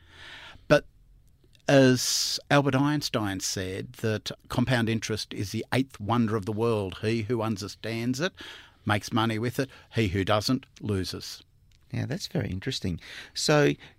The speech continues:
Speaker 2: the sorts of things that you've been talking about, uh, you know, the decisions that people might make on a daily basis are really informed then by their level of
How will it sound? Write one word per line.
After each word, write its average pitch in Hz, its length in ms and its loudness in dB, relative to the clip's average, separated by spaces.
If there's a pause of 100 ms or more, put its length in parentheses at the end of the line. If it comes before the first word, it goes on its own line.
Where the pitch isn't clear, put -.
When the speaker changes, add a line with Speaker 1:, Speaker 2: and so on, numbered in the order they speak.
(400)
Speaker 2:
the 143 200 0
sorts - 360 2
of - 60 -8
things 131 300 4
that 131 80 -2
you've 110 160 0
been 107 200 0
talking 113 360 0
about, 104 240 4
uh, 104 160 6
you 117 140 2
know, 95 80 0
the 92 140 -2
decisions 104 920 2 (340)
that 101 220 4
people 104 260 2
might 98 260 0
make 98 320 2
on 90 120 0
a 87 80 0
daily 92 380 2
basis 90 680 2 (960)
are 101 300 2 (420)
really 127 440 6
informed 107 720 4
then 92 300 2
by 92 300 2
their 92 180 2
level 92 340 4
of 90 100 0